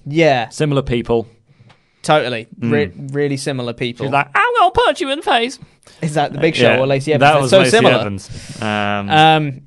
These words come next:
Speaker 1: yeah, I, I actually quite like the women's right now, and I never thought I'd say that, but I think it's actually getting over,
Speaker 2: and
Speaker 1: and
Speaker 2: it,
Speaker 1: I quite
Speaker 2: and it
Speaker 1: like
Speaker 2: really
Speaker 1: it.
Speaker 2: works with her Patriot character, the
Speaker 1: Totally.
Speaker 2: saluting and
Speaker 1: Yeah,
Speaker 2: stuff.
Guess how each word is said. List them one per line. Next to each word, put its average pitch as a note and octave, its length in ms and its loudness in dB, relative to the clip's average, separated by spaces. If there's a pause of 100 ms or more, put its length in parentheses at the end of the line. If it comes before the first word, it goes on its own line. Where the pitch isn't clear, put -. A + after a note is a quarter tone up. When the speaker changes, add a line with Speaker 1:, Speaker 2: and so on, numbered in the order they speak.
(120)
Speaker 1:
yeah, D#3 400 4
I, F#3+ 140 4
I - 20 -
actually G3+ 360 2
quite G#3+ 360 -8
like G#3+ 220 -4
the A3+ 60 -6
women's A#3+ 300 -4
right B3+ 200 0
now, D3 200 0
and B2 80 -2
I A#2+ 60 -2
never F3 220 0
thought F#3 200 -4
I'd F3+ 160 -4
say F#3+ 220 -2
that, F3+ 320 -2
but B2+ 260 0
I D3+ 160 0
think D3+ 160 -2
it's C#3+ 120 -4
actually C#3 400 -4
getting D3 400 -4
over, D#3+ 220 0
Speaker 2:
and C#3+ 100 2
Speaker 1:
and E3 80 2
Speaker 2:
it, D3+ 40 0
Speaker 1:
I - 40 2
quite D3 80 4
Speaker 2:
and E3 40 2
it E3+ 40 2
Speaker 1:
like E3+ 160 4
Speaker 2:
really D#3 120 0
Speaker 1:
it. B2 60 0
Speaker 2:
works C3 300 0
with G#2+ 120 -8
her G#2+ 220 -2
Patriot G2+ 640 -8
character, F#2+ 560 -6
the F2+ 100 -10
Speaker 1:
Totally. A2+ 220 -10
Speaker 2:
saluting F#2 540 -10
and G2 120 -12
Speaker 1:
Yeah, A#1 200 -10
Speaker 2:
stuff. G#1+ 60 -14